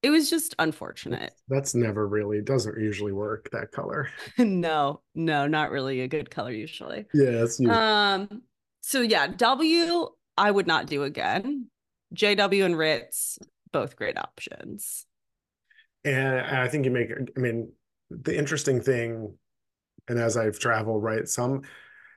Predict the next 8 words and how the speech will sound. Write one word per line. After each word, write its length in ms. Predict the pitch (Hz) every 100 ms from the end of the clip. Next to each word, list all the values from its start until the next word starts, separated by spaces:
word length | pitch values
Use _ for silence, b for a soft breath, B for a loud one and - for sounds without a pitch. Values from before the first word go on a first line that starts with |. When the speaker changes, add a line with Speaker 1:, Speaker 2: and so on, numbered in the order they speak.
| -
Speaker 2:
and 100 | 123
again, 480 | 117 120 107 113 123
growing 380 | 113 127 123 123
up 200 | 113 - - -
right 200 | 117 113
outside 340 | 110 120 110
of 100 | 107
Philly 480 | 127 113 107 107